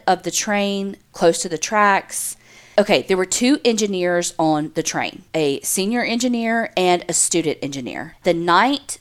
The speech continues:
that Tiffany died, they both were interviewed, and they both said that they saw her dive in front of the train.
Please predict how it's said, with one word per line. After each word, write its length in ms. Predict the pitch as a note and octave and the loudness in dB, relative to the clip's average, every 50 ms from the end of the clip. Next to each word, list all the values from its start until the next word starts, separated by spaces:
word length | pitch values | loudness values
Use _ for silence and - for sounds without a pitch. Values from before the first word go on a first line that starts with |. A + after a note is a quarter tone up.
| - | -4
that 520 | - G3+ F#3 E3+ E3+ D#3+ D3+ - - - - _ _ | 0 2 2 4 4 2 0 -2 -4 -10 -16 _ _
Tiffany 680 | - - F#3+ F#3 G3+ G#3 G3+ G3+ G3+ G3+ G#3+ G#3+ G3+ - - G#3 - | -6 -6 -4 -4 -4 -4 -4 -4 -4 -4 -6 -8 -10 -16 -20 -6 -4
died, 520 | F#3 D3+ C#3+ A#2+ A#2+ A2+ - - - - _ _ _ _ _ _ _ _ _ _ _ - | -2 -2 -2 -4 -6 -8 -12 -18 -20 -20 _ _ _ _ _ _ _ _ _ _ _ -2
they 200 | F#3+ G#3 G3 G3 | 4 4 4 6
both 280 | G3+ G#3 F3+ G3 G#3 A#3 | 8 6 6 6 4 0
were 140 | B3+ B3 - | -2 0 0
interviewed, 580 | F#3+ E3 D3+ C#3 C3 D3 C3+ B2 B2 A#2+ B2 - - - - - - - - _ | -2 -2 -2 -4 -6 -6 -8 -6 -6 -6 -6 -10 -16 -20 -20 -20 -20 -20 -6 _
and 400 | - G3 G3 G3 F#3+ F#3 D#3 - | 2 4 4 4 2 0 -2 4
they 160 | - F#3 F#3 | 4 6 6
both 260 | G3 G3+ B3 C4+ C#4 - | 6 6 6 6 6 4
said 380 | - - G#3 F3+ E3+ E3+ E3+ - | 0 4 4 6 6 4 4 2
that 240 | E3+ D#3 - - | 2 2 0 2
they 140 | - E3+ E3 | 2 2 2
saw 440 | E3 - - - F3+ E3+ F#3 A3+ A#3+ | 2 0 0 2 4 6 6 6 4
her 520 | - - G3 E3 D#3+ D#3 D3+ D3+ D3 D3 - - - | 2 0 0 0 2 2 0 0 -2 -6 -8 -12 -2
dive 380 | - D#3+ D3 C#3+ D3+ D3+ D3+ - | 2 4 4 6 6 4 2 0
in 120 | - D3+ | -4 -6
front 200 | D3 - C#3+ C3+ | -4 -4 -4 -4
of 60 | B2+ | -4
the 60 | B2+ B2+ | -6 -6
train. 360 | - - A2 - - - | -6 -8 -8 -8 -10 -14